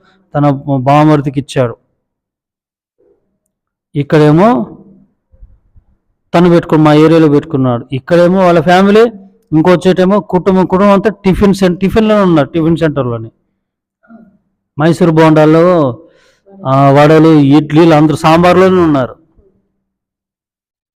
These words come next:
లక్షాధికారులు అవుతారు, అలా ఉన్నారు లక్షాధికారులు.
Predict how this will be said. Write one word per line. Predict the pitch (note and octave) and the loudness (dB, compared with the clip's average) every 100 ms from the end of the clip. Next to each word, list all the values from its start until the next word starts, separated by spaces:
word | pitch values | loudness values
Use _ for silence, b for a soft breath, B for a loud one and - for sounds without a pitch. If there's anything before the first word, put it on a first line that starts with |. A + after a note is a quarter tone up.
| _ _ _ _ _ _ _ _ _ _ - | _ _ _ _ _ _ _ _ _ _ -8
లక్షాధికారులు | C#3+ - - E3 E3 D#3+ D3+ E3 | -8 -6 -2 0 0 0 0 2
అవుతారు, | D3+ D3+ E3 C#3+ | 0 0 0 0
అలా | A#2 A#2 | -2 -2
ఉన్నారు | C3 F3 D3+ B2+ | 0 0 0 -4
లక్షాధికారులు. | B2 D#3 C#3 C3 B2 A2+ | -8 -10 -8 -6 -8 -10